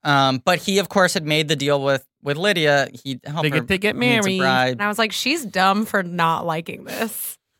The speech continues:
Speaker 1: But then he immediately changes into his, his beautiful prom tux
Speaker 2: Yeah.
Speaker 1: to make
Speaker 3: I
Speaker 1: her
Speaker 3: love
Speaker 1: an honest woman.
Speaker 2: Yeah.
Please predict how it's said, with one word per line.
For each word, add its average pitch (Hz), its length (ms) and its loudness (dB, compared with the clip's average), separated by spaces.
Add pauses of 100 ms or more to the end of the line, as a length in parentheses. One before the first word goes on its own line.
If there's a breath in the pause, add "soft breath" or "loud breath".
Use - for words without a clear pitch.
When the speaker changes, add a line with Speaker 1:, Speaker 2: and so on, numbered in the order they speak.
Speaker 1:
But 180 100 -4
then 196 100 2
he 202 100 2
immediately 214 500 2
changes 185 400 -2
into 170 460 -2
his, 131 460 -4
his 135 200 -2
beautiful 156 380 -2
prom 131 300 -2
tux 127 360 0
Speaker 2:
Yeah. 123 120 2 (1080 loud breath)
Speaker 1:
to 165 100 -2
make 151 200 2
Speaker 3:
I - 40 -10
Speaker 1:
her 131 340 0
Speaker 3:
love - 100 -8
Speaker 1:
an 147 80 2
honest 147 340 0
woman. 127 360 -2 (220)
Speaker 2:
Yeah. 101 120 -4